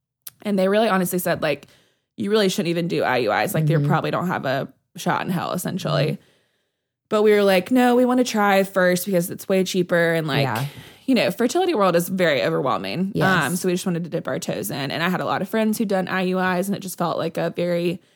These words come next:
Speaker 1: manageable bite that we could take.
Speaker 2: And I didn't realize how much less expensive it was
Speaker 1: Oh, yeah. I
Speaker 2: than
Speaker 1: mean,
Speaker 2: the,
Speaker 1: like,
Speaker 2: than
Speaker 1: I mean,
Speaker 2: I V F.
Speaker 1: with insurance, ours was, like, a couple hundred dollars.
Speaker 2: Yes.
Speaker 1: And, I mean, that's not the case for everybody.
Speaker 2: Right.
Speaker 1: But I V F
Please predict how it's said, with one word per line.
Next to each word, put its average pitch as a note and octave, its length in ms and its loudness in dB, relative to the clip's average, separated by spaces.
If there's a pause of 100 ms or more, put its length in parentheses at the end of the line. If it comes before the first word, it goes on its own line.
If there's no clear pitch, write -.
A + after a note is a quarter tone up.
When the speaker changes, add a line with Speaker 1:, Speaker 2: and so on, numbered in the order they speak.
(340)
Speaker 1:
manageable G3 580 0
bite C3+ 480 -4
that - 120 -4
we E3 100 -2
could E3 160 -4
take. - 100 2
Speaker 2:
And F#3+ 40 4
I G3 140 2
didn't A#3 160 0
realize D#3+ 300 0
how C#3 720 0 (300)
much D3+ 580 0 (320)
less C#3+ 280 0
expensive C#3 580 -6
it F#2 120 -8
was G#2+ 220 -4
Speaker 1:
Oh, A#3+ 160 0
yeah. G#3+ 220 0
I - 80 2
Speaker 2:
than D#3+ 80 4
Speaker 1:
mean, D3+ 80 4
Speaker 2:
the, C#3+ 100 4
Speaker 1:
like, - 220 0
Speaker 2:
than C#3+ 180 0
Speaker 1:
I B2+ 180 -4
mean, G#3 100 -4
Speaker 2:
I G#3 40 2
V G#3+ 60 2
F. G3+ 100 0
Speaker 1:
with G3 160 0
insurance, G#3 460 -2
ours E3 200 0
was, F3+ 100 -6
like, D#3+ 120 -4
a F#3 40 -14
couple - 200 -6
hundred D#3+ 180 -6
dollars. C#2+ 300 -8
Speaker 2:
Yes. D3+ 600 -2
Speaker 1:
And, E3 400 -2
I - 40 -4
mean, F#3 80 0
that's F#3 140 -2
not F#3 100 -2
the - 60 -4
case F3+ 180 -4
for D#3+ 60 -6
everybody. - 420 -8
Speaker 2:
Right. C#3+ 300 -2 (160)
Speaker 1:
But G3 120 0
I F3+ 140 2
V E3 140 0
F E3 160 -2